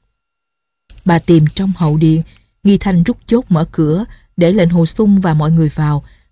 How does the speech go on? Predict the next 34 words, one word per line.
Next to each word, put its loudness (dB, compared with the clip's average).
Bà 0
lượm 4
một 0
mũi 0
kiếm -2
đưa 0
cho -2
lệnh 0
Hồ 0
Sung 0
rồi -2
nói, -4
"Lệnh 2
Hồ 2
sư 0
huynh, 2
ở -2
đây 0
có -6
người 2
đã 0
đánh -4
nhau." -2
Lệnh 2
Hồ 0
Sung 0
cầm 2
mũi 0
kiếm -2
thấy -4
vết -4
chém 2
trơn 2
nhẵn, -2